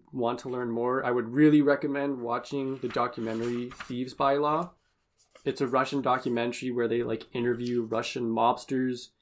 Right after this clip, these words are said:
And a lot of what I talked about on here was talked about in the documentary, so recommend that. But yeah, that's about it.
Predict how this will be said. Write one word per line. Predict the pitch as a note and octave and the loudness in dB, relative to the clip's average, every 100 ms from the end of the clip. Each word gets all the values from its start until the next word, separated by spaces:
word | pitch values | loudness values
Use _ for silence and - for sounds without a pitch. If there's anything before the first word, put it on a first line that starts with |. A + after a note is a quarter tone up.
| _ _ _ _ _ _ _ | _ _ _ _ _ _ _
And | C#3 B2+ A#2+ A2+ - | -6 -4 -4 -6 -4
a | C3 | 2
lot | C3+ C#3+ | 4 4
of | |
what | C3 C3+ | 2 -2
I | |
talked | A#2+ B2 B2 | -2 -4 -4
about | C3+ B2+ | -6 -4
on | B2 | -4
here | A#2 B2 B2+ B2 | -4 -2 0 -2
was | A#2+ A2 - _ _ - | -2 -4 -8 _ _ -8
talked | C3 B2 | -8 -6
about | C3+ B2+ | -6 -4
in | B2 | -4
the | A#2 | -4
documentary, | A#2+ A#2+ B2 A#2+ A#2+ C3+ C#3 | -4 -4 -4 -8 -4 -2 -4
so | C3+ A2 G#2+ - _ _ - | -6 -10 -10 -16 _ _ -10
recommend | B2 A#2 A#2 A2+ A2+ | -6 -4 -4 -4 0
that. | A#2+ C#3 - - - - - | 2 2 0 -18 -20 -14 -2
But | C3 A#2+ - _ _ _ _ _ _ | 2 0 -2 _ _ _ _ _ _
yeah, | C#3+ D3+ C#3 _ | 0 0 0 _
that's | - - | -10 -6
about | C3 C3 | 0 0
it. | C#3+ C#3+ | 0 -4